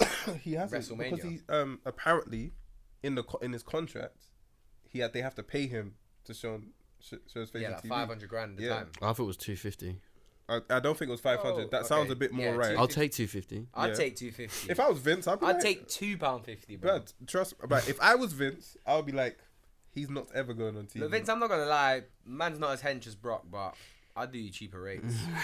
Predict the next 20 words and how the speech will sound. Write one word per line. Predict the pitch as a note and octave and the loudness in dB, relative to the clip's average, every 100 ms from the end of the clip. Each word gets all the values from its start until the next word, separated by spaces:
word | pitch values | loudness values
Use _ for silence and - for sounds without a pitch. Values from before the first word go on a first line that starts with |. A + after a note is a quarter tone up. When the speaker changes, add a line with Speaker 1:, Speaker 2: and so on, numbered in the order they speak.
| C#2 | -4
Speaker 1:
<laughs> | - - - | -8 -16 -10
Blood, | B2 A2 G2 | -8 -8 -8
Vince, | C#3+ - | -8 -8
you | D#3 | -8
need | |
to | D#3+ | -4
holler | C3+ B2+ | -2 -2
at | |
your | A2 | -6
boys, | G2+ E3 A#2+ | -6 -6 -6
blood. | G#2 B2+ - - - - - - | -6 -8 -10 -20 -20 -20 -14 -10
Get | - - | -6 -6
me | A2+ | -4
nine | A2 C3+ | -2 0
ninety-nine. | C#3 C3+ C3 D3 C#3 G2+ - - | 0 0 4 6 6 6 -2 -4
You | A2+ | 0
get | C3 | 2
me? | A2 G2+ - - - | 2 -2 -4 -14 2
Get | A#2+ | 6
the | B2 A#2+ | 8 6